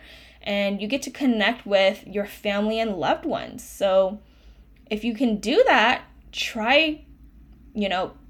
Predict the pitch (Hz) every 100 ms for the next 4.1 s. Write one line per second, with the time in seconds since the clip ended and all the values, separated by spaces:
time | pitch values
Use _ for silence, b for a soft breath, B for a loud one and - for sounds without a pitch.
0 | - - - - 233 254 339 349 269 180
1 | 175 190 226 - - - b b - -
2 | 202 208 214 - 196 202 208 240 220 208
3 | 208 180 175 - 202 - - 156 165 233